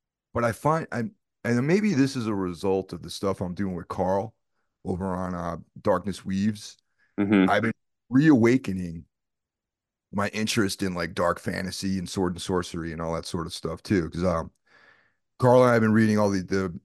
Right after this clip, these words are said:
Speaker 1: the Wagner Kane stories. And, um,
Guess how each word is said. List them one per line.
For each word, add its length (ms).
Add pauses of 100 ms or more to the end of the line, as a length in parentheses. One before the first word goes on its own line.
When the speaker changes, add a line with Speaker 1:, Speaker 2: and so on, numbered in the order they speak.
(100)
Speaker 1:
the 120
Wagner 500
Kane 320
stories. 800 (100)
And, 240
um, 380